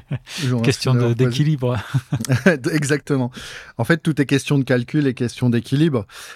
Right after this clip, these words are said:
Speaker 2: Euh, donc, effectivement, nous, par exemple, euh, là, bah, aujourd'hui, on a un sujet, euh, c'est, c'est d'actualité. Euh, tous les jours, quand on développe, on fait en sorte d'avoir des I A, euh,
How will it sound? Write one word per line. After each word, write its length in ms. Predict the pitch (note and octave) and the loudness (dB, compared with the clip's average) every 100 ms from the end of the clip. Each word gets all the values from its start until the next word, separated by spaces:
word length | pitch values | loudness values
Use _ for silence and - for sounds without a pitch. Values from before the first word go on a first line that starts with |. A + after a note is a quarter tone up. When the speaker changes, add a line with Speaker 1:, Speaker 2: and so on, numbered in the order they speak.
| - - | -16 -4
Speaker 2:
Euh, 240 | A2 A2+ | 0 0
donc, 300 | A#2+ D3+ D3+ | 2 2 2
effectivement, 500 | C#3+ D3 - D3+ D#3+ | 0 0 0 2 2
nous, 180 | E3 F3+ | 4 2
par 200 | E3 C3 | 2 0
exemple, 400 | B2+ C3 F3 C#3+ | 0 0 0 0
euh, 240 | B2 A2+ | 0 0
là, 260 | A#2+ C3+ C#3+ | 2 2 2
bah, 200 | A2 A2 A2 | 0 -4 -4
aujourd'hui, 380 | A#2+ A#2 B2+ C3+ | -2 0 0 0
on 100 | C3 | 0
a 60 | A2 | 0
un 80 | |
sujet, 320 | G2+ A#2+ A2+ C3 | -2 -2 0 2
euh, 260 | A2+ G2+ G#2+ G#2+ | 0 -2 -8 -14
c'est, 200 | - G#2 | -16 -14
c'est 180 | - G2+ _ | -12 -14 _
d'actualité. 560 | A#2 - A#2+ A2+ D3 D#3+ - - - _ | -10 -4 -2 0 0 -4 -6 -18 -20 _
Euh, 120 | A2+ A2 | -4 -2
tous 140 | - | 2
les 120 | F3+ | 2
jours, 260 | D3+ E3 G3 | 2 2 0
quand 200 | D#3 C3 | 0 0
on 40 | C3+ | 2
développe, 500 | B2+ B2 D#3 F3 C#3+ | 2 4 2 2 -2
on 120 | B2+ | -2
fait 360 | - C3+ B2+ B2 | 2 2 4 2
en 120 | A#2+ | 0
sorte 300 | - E3 D#3 | 0 0 2
d'avoir 260 | B2+ B2+ | 2 4
des 260 | B2+ A#2+ A#2 | 2 0 2
I 100 | B2 | 2
A, 160 | C#3+ D3 | 2 4
euh, 260 | A#2 A2 | 2 0